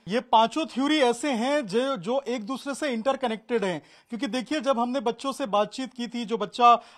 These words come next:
आ, उस पूरे वारदात में बच गया था, जो जान बचा के भागा था, उनकी दादी से बात की थी, उसमें ये पता चला कि जो ग-, छत है, छत के ऊपर, आ, चाय मंगवाई थी साजिद ने, और उसके अलावा वहाँ शराब की बोतल भी मिली थी।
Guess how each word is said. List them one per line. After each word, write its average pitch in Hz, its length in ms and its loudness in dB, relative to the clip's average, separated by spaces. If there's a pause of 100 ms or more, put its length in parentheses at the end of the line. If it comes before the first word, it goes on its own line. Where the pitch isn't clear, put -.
आ, 202 120 8
उस 226 320 2
पूरे 240 160 2
वारदात 226 480 4
में 226 140 -6
बच 214 260 0
गया 233 160 4
था, 233 160 2
जो 220 140 -4
जान 196 260 2
बचा 220 240 -2
के 214 120 -6
भागा 196 260 0
था, 226 100 -4
उनकी 226 240 -6
दादी 190 300 -2
से 240 120 -6
बात 202 240 0
की 214 120 -8
थी, 214 220 -8 (300)
उसमें 311 340 -2
ये 277 160 0
पता 262 240 0
चला 262 240 0
कि 311 260 -4
जो 233 220 -6
ग-, 202 360 0
छत 262 260 4
है, 285 100 4
छत - 280 -4
के 285 80 -4
ऊपर, 269 380 2 (240)
आ, 202 80 4
चाय 247 340 8
मंगवाई 247 420 4
थी 247 200 -4
साजिद 208 400 0
ने, 254 100 -2
और 247 160 4
उसके 233 220 -4
अलावा 240 280 4
वहाँ 247 200 4
शराब 226 380 2
की 262 60 -8
बोतल 214 320 -2
भी 214 100 -4
मिली 180 200 -2
थी। 165 180 -12